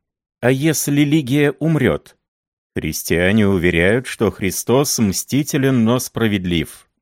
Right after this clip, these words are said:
Может быть, ты смягчишь его сердце искренним желанием сделать это. Пусть он пошлет мне знамение, что Руфий уцелеет". Петроний пожал плечами.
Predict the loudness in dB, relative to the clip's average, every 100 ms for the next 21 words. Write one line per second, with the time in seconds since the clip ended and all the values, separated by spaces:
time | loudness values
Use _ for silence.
0 | -6 -2 0 -2 -2 -4 -4 -2 -2 0
1 | -2 -4 -4 0 0 0 0 2 2 4
2 | 0 0 -2 -2 0 -4 -2 0 4 4
3 | 4 2 4 4 4 2 2 0 2 2
4 | 2 2 0 2 -2 -2 _ _ _ _
5 | -4 -4 0 0 2 0 0 0 0 2
6 | 0 0 0 0 0 0 0 0 -2 0
7 | 2 0 2 0 2 2 4 4 2 -6
8 | _ _ _ _ -6 -4 0 0 0 -2
9 | 0 0 0 -2 -4 -6 0 -2 -2 -10